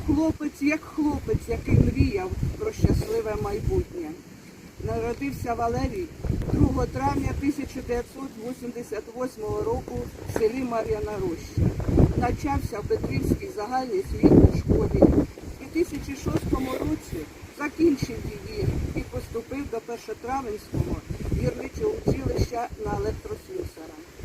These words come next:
З дві тисячі сьомого року працював на Дніпровській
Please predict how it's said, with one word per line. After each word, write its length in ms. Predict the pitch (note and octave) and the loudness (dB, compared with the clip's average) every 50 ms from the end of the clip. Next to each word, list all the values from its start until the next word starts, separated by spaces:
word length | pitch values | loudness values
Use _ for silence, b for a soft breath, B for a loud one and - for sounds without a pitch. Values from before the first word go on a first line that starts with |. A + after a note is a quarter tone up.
| - - - - - - - - | -12 -10 -10 -10 -10 -10 -10 -8
З 40 | - | -8
дві 60 | C#4 | -8
тисячі 520 | - - E4 - - C#4+ C#4+ - D4 C#4+ - - | -2 0 0 0 0 -2 -6 -6 -6 -6 -4 -2
сьомого 520 | D4 D4 C#4+ C#4 C4+ B3+ - A#3+ A#3 A3+ | 0 2 2 2 0 -2 -2 -2 0 0
року 420 | - C4+ C#4 - - - F#4+ F4+ - - - - - - - - - - - | 0 0 0 -2 -2 0 0 2 2 0 -2 -6 -10 -14 -20 -18 -16 -12 -6
працював 500 | B3 B3+ B3 - - - - - - - | -4 -2 0 0 2 4 4 4 4 4
на 100 | C4 B3 | 2 0
Дніпровській 680 | - - - - - - - - - - - - - | 0 0 0 4 6 6 6 6 4 -2 -6 -6 -4